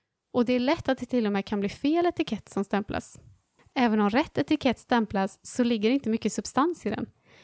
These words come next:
Vi behöver verkligen förklaringar till varför vi inte mår bra, inte bara ett namn på våra begränsningar.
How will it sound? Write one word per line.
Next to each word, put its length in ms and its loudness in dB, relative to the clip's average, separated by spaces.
Vi 120 0
behöver 320 0
verkligen 500 -2
förklaringar 800 0
till 220 0
varför 260 -2
vi 60 0
inte 180 -4
mår 100 -2
bra, 300 -2
inte 320 -2
bara 180 0
ett 100 -6
namn 440 0
på 160 -8
våra 220 -4
begränsningar. 640 -2